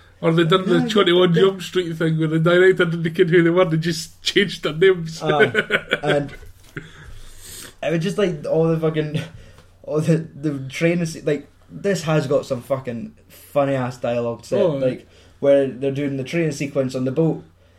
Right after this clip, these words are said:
Speaker 2: and he's getting him to balance, like, "Balance!" He's like,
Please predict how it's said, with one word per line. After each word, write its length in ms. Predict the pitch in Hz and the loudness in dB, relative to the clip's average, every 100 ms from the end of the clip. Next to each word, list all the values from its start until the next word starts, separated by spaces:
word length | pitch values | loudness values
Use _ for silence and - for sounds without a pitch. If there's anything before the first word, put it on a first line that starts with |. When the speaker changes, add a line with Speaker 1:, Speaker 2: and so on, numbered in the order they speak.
| _ _ | _ _
Speaker 2:
and 340 | 143 147 143 127 | 0 0 0 -4
he's 200 | 139 135 | -4 -4
getting 180 | 147 135 | -4 -4
him 60 | |
to 80 | 135 | -4
balance, 440 | 151 147 156 135 | -2 0 0 0
like, 160 | 139 - | -2 -2
"Balance!" 760 | 233 285 294 180 - - - - - | -2 2 2 2 -4 -12 -14 -18 -12
He's 80 | 160 | 0
like, 120 | 185 | 0